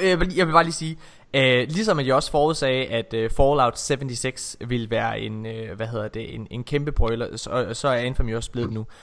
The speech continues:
Og noget af det, de to har til fælles, det er faktisk, at Fallout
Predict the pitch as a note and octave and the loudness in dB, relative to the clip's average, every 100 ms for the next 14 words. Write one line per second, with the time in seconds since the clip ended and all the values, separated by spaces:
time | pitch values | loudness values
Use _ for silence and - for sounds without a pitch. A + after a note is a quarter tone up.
0 | - C3 C3+ F3 F3+ - G3 - F#3+ D3+ | -4 -2 2 2 0 -6 -4 4 4 4
1 | - - - - B2+ - C3 E3+ A#2 - | -12 -20 -4 2 2 2 -2 -2 -2 -4
2 | C3+ C#3+ C#3 C#3 A#2+ - - - - B2+ | -4 -2 -2 -2 -6 -12 -16 -16 -2 -2
3 | A#2+ - - - - _ - - D#3+ G#3+ | -2 -8 -20 -20 -20 _ -2 6 6 8
4 | D#3 D3 | 6 6